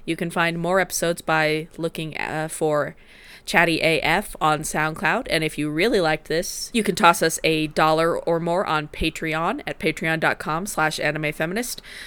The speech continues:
Your contributions, no matter how small, really go a long way towards making new Anifan content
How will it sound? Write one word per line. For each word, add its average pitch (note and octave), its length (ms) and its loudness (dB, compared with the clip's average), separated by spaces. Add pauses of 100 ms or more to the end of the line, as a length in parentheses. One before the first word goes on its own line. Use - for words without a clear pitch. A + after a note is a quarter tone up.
(180)
Your E3 340 0
contributions, F3+ 760 0
no F#3 80 0
matter E3+ 260 4
how E3+ 160 2
small, F#3 360 -2
really A#3 220 4
go G3+ 180 6
a - 60 8
long F3+ 280 0
way E3 280 2
towards E3 600 -4 (280)
making E3 320 -2
new E3 140 0
Anifan D3+ 560 -2
content D#3 640 -4